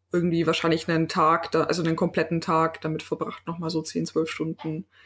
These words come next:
um da irgendwie schöne Muster für die Flügel zu generieren und Farben auszusuchen, bis ich da irgendwie zufrieden war. Also das ist jetzt kein super langer Prozess. Ich glaub, bei generativer Kunst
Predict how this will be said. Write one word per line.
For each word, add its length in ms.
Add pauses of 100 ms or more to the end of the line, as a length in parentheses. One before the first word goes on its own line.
(280)
um 240
da 140
irgendwie 260
schöne 220
Muster 500
für 120
die 100
Flügel 300
zu 120
generieren 640
und 120
Farben 340
auszusuchen, 760
bis 140
ich 120
da 160
irgendwie 300
zufrieden 500
war. 280
Also 360 (380)
das 140
ist 100
jetzt 160
kein 240
super 300
langer 280
Prozess. 600 (240)
Ich 100
glaub, 220
bei 80
generativer 680
Kunst 680